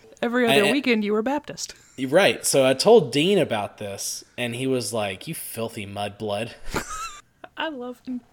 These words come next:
Speaker 1: I love Dean so much.
Speaker 2: Dean, our, our good friend over at Meeple Town.
Speaker 1: Meeple. Uh, that's such a, like, a weird word. Like, meeple. It's very throat. Like, back of
Speaker 2: Yes.
Speaker 1: you can't,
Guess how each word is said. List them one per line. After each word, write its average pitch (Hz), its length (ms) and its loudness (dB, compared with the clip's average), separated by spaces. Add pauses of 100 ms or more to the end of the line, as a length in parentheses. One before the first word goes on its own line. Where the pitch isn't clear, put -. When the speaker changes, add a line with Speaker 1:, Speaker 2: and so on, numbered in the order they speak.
(120)
Speaker 1:
I 403 760 4
love 240 300 4
Dean 214 260 -2
so 202 240 -4
much. 180 440 -10 (500)
Speaker 2:
Dean, 120 400 0
our, 110 440 -2
our 117 160 0
good 113 280 0
friend 110 760 -4 (100)
over 113 340 0
at 104 680 -4 (640)
Meeple 117 380 -2
Town. 101 380 -8 (600)
Speaker 1:
Meeple. 175 800 -2 (360)
Uh, 139 160 -4
that's 185 180 -6
such 262 160 -2
a, 247 80 8
like, 156 180 4
a 127 80 4
weird 135 360 2
word. 123 300 2
Like, 120 160 -2
meeple. 196 680 2
It's - 120 -6
very 180 240 4
throat. - 640 -2 (240)
Like, 131 260 -4
back 127 240 4
of 127 60 -4
Speaker 2:
Yes. 123 120 -10
Speaker 1:
you 135 80 -6
can't, 151 240 -4